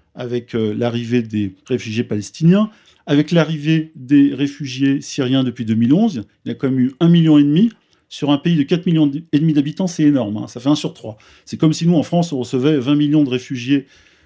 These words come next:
subsahariens. Non, je plaisante. Mais en tout cas, le, ce pays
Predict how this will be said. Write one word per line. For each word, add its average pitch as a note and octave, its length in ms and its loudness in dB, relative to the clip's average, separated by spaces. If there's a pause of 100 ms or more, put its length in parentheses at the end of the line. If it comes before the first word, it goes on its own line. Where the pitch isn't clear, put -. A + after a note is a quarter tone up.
(160)
subsahariens. C3+ 960 -2
Non, G#2 120 -14
je - 60 -20
plaisante. C3 480 -4 (300)
Mais C#3+ 80 4
en D3+ 80 4
tout D#3+ 100 -14
cas, F#3+ 320 2 (140)
le, B2+ 680 2 (340)
ce - 160 0
pays F3 560 2